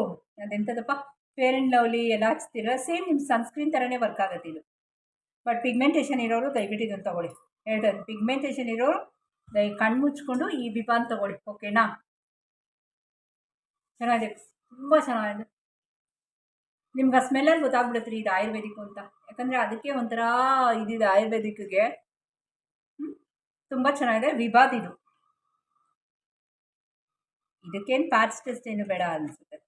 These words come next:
ಇದಕ್ಕೇನ್ ಪ್ಯಾಚ್ ಟೆಸ್ಟ್ ಬೇಡ, ಚೆನ್ನಾಗಿದೆ.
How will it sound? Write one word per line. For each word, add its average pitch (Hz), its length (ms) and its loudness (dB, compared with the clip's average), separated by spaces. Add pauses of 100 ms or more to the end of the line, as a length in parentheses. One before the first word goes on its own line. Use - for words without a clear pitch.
(720)
ಇದಕ್ಕೇನ್ 240 380 -6
ಪ್ಯಾಚ್ 202 300 -6
ಟೆಸ್ಟ್ - 240 -14
ಬೇಡ, 151 120 -16 (240)
ಚೆನ್ನಾಗಿದೆ. 214 360 -4